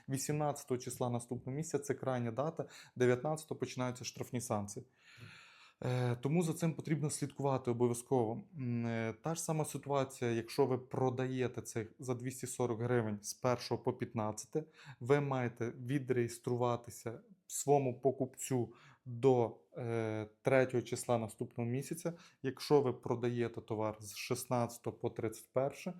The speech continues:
то маєте відреєструватися до вісімнадцятого числа наступного місяця. Згадуємо попереднє відео. Для того, щоб нам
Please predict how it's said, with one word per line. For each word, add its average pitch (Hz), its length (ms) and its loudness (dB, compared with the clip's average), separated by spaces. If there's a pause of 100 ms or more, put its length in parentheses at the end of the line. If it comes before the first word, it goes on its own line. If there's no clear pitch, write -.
(280)
то 127 120 0
маєте 139 380 0
відреєструватися 120 920 -4
до 117 200 0
вісімнадцятого 120 760 -2
числа - 420 -2
наступного 131 580 -6
місяця. 117 560 -6 (680)
Згадуємо 120 580 2
попереднє 117 580 0
відео. 113 480 -2
Для 117 80 -2
того, 127 260 2
щоб 113 240 -4
нам 117 300 -2